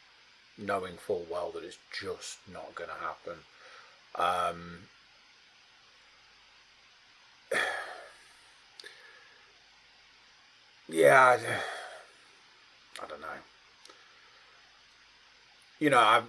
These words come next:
I, I think there's something in the stats this week. There are stats this week. Um, I think there's something in the stats talking about, you know,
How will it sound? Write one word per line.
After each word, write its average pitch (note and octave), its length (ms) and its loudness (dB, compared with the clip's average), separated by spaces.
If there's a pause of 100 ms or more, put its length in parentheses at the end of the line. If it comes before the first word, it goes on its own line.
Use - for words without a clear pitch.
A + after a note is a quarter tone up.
(160)
I, A2+ 140 2 (180)
I A2 80 2
think D3+ 240 0
there's C3 140 -2
something B2+ 380 0
in G#2+ 160 -8
the F2+ 60 -10
stats - 540 0
this G#2+ 260 -4
week. G2+ 320 -4
There A2+ 140 4
are G#2+ 140 4
stats - 400 -2
this - 220 -10
week. F2+ 320 -10 (180)
Um, E2+ 500 -8
I F2 100 -12
think F#2+ 160 -10
there's F2 120 -16
something D#2 240 -16
in F2 180 -10
the E2+ 60 -14
stats - 420 -8
talking E2+ 420 -10
about, E2 380 -4 (500)
you G2 80 -8
know, D2+ 180 -6